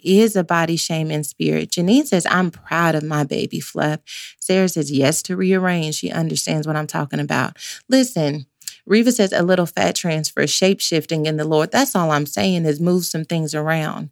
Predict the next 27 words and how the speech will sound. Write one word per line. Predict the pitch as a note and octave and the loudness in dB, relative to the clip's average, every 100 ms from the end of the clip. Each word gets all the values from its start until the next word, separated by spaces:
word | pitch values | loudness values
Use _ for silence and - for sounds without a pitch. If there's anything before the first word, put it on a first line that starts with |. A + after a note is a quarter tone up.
| - - - - | -16 -20 -20 -12
Shanika | - B3 D4+ C#4 | 2 2 4 2
says, | A3 G3+ - | 4 2 2
"Save | F3+ E3 D3 | 2 2 2
her, | D#3 D3+ | -2 0
but | D#3+ - | 0 2
I | - G#3+ | 2 4
would | G3+ F#3 F#3 F3+ F3 E3+ | 4 4 4 4 2 -2
for | - F3+ E3+ E3 D#3+ | -4 0 2 2 2
this | E3 D#3+ | 0 -2
stomach. | - E3 D#3+ D#3+ | -2 -2 0 -6
She'd | - E3+ E3 | -6 -6 -2
get | E3 D#3+ - | 0 0 -2
some | - D#3+ | -6 -2
plastic | - D3+ E3 | 0 -2 -2
surgery | - D#3 D#3 | -4 -2 -4
for | - | -2
this | D3+ D#3 | 0 0
stomach | - E3 D#3+ E3 - | -2 -2 0 -4 -6
from | D#3+ D#3 | -6 -2
my | D#3+ | -2
two | D3+ - F3 - | -2 -2 -2 2
eight-pound | E3 D#3 E3 D#3+ D#3+ | 0 0 -4 -6 -4
kids. | E3 D#3+ | -4 -4
Come | - G#3 G#3+ | -2 -2 -2
through | G#3+ G#3+ | 2 2
hip | F#3+ F3+ - | 4 0 -2
dips. | D3+ D#3 | -2 -2